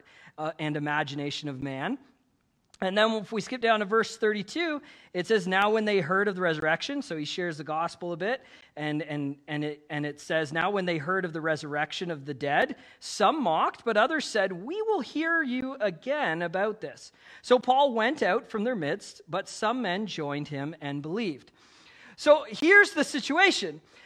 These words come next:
The situation is, uh, Paul is to an unchurched audience, and he wants to tell them about Jesus. As he's walking through Athens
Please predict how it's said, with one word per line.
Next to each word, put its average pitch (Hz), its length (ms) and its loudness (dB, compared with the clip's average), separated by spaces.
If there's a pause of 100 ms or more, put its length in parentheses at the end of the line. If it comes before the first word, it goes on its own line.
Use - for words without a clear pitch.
(140)
The 240 100 4
situation 339 600 2
is, 277 360 2 (920)
uh, 240 200 8 (120)
Paul 302 540 6
is 277 260 -2
to 311 160 2
an 277 60 4
unchurched 311 560 2
audience, 247 480 2
and 262 120 0
he 269 80 0
wants 285 380 2
to 330 120 -8
tell 220 240 4
them 226 120 0
about 202 340 4
Jesus. 208 600 -4 (1500)
As 359 300 10
he's 320 240 4
walking 311 560 6
through 311 300 0
Athens 320 800 6